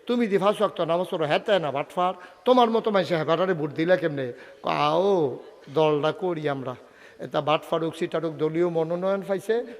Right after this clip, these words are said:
মার খাড়া যে লইয়া আইতে পারে, আমরা তার লগে আছি।" না আব্বা, আপনি আমানতের খেয়ানত করছেন, আপনার দলের গুষ্টি মারি আমি।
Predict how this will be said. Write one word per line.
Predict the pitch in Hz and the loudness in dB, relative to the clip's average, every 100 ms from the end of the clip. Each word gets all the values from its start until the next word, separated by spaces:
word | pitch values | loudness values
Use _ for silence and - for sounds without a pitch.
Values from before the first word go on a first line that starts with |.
| - | -6
মার | - 165 156 | 0 2 2
খাড়া | 165 170 160 | 0 0 2
যে | 175 | 2
লইয়া | 170 180 196 | 2 2 2
আইতে | 165 170 | 0 -2
পারে, | 180 196 254 - - - | -2 0 -2 -4 -8 -2
আমরা | 165 156 | 0 0
তার | 156 170 | 2 2
লগে | 165 160 165 160 | 2 0 0 0
আছি।" | 135 - 131 - - 165 | -2 -6 -16 -16 -14 -4
না | 156 151 | 0 0
আব্বা, | 139 120 135 117 - - | -2 -2 -4 -4 -10 -8
আপনি | 160 147 | -4 0
আমানতের | 165 170 175 175 175 151 | 2 4 4 2 2 -2
খেয়ানত | - 151 156 156 160 - | 0 0 2 0 -2 -2
করছেন, | 160 - 143 117 - - | -4 -2 -6 -6 -10 0
আপনার | 170 175 143 | 2 2 4
দলের | 170 175 160 | 4 4 2
গুষ্টি | 165 277 285 - 202 180 | 6 6 6 -2 -6 -4
মারি | 170 160 | -4 -4
আমি। | 147 135 | -4 -6